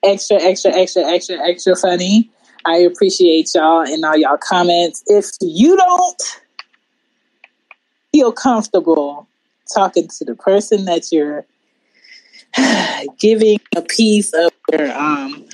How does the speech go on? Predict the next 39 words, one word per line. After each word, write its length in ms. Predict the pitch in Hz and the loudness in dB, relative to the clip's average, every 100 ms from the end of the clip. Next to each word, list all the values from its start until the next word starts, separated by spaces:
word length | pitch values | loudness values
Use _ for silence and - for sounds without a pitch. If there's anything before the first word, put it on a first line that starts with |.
| - | -6
hot 360 | 349 349 381 381 | -2 0 0 0
pocket 560 | 330 330 311 285 - _ _ _ - | 0 0 2 2 0 _ _ _ -2
to, 500 | 330 311 302 339 - - - - - | 2 4 4 4 0 -12 -4 -2 2
then 180 | 185 185 | 2 4
maybe 240 | 214 226 | 2 4
you 140 | 214 214 | 2 0
should 260 | - 202 208 | 0 0 2
limit, 340 | 208 196 170 - _ | 2 4 2 -2 _
you 160 | 214 240 | 2 2
should 220 | 254 214 | 2 2
limit 500 | 202 202 202 185 165 - _ _ - | 4 4 2 2 0 -4 _ _ -6
fucking 420 | 208 190 180 175 | -2 0 0 -2
with 140 | 165 | -2
that 240 | 156 135 - | -2 -2 -4
person. 400 | 156 147 147 143 | -4 -4 -6 -8
You 140 | 170 | -8
should 220 | 170 185 | -2 0
limit 540 | 180 180 180 175 165 - _ - - - 156 | 2 2 2 0 -2 -8 _ -16 -16 -18 -4
doing 400 | 196 208 202 190 | 2 4 4 2
things 320 | 180 190 185 | 0 0 0
sexually 480 | - 185 - 175 165 | 0 -2 2 4 4
with 100 | 160 | 4
that 240 | 160 147 - | 2 0 0
person, 380 | 165 156 165 160 | 0 -2 -6 -6
'cause 220 | - 156 | -2 0
that's 200 | 180 190 | 0 -2
not 280 | 208 180 - | -2 -4 -6
fun 720 | - - - 190 170 160 151 175 _ _ - | -12 -20 -4 0 0 -4 -8 -18 _ _ -4
if 200 | 165 - | -4 -2
you 120 | 175 | -6
can't 340 | - 185 165 165 | -2 -2 0 2
be 200 | 160 - | 2 2
honest 340 | 160 156 156 - | 0 0 -2 -2
about 320 | - - 143 | 0 0 0
the 80 | 147 | -2
things 360 | 165 160 147 | -2 -4 -2
that 240 | 151 - - | -2 -2 -6
you 120 | 139 | -8
like. 340 | 135 113 - | -4 -4 -4